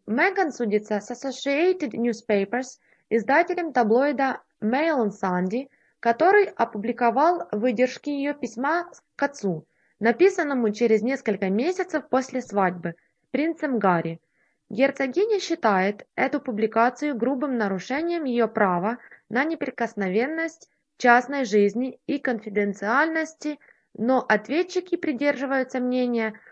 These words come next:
что письмо не было конфиденциальным, якобы его содержание было известно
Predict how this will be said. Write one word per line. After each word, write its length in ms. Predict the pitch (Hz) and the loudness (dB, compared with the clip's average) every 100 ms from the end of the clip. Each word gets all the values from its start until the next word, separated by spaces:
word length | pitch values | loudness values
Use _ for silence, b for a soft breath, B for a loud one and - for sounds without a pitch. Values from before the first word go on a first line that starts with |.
| B | B
что 200 | - 220 | -6 -4
письмо 480 | 214 196 233 320 359 - | -2 -4 -2 0 0 0
не 200 | 240 226 | 2 4
было 280 | 214 220 | 4 2
конфиденциальным, 1300 | 226 240 214 226 208 202 233 220 214 196 254 339 359 349 | 0 -4 -4 -2 -2 0 -2 -2 -2 0 0 0 -2 -4
якобы 480 | 214 247 254 220 202 | 0 2 2 2 2
его 240 | 202 190 | 2 0
содержание 680 | 190 180 180 175 285 359 359 | -6 -4 -4 0 0 2 0
было 360 | 320 330 311 294 | 0 0 2 0
известно 540 | 262 277 269 262 233 | -2 -4 -2 -4 -6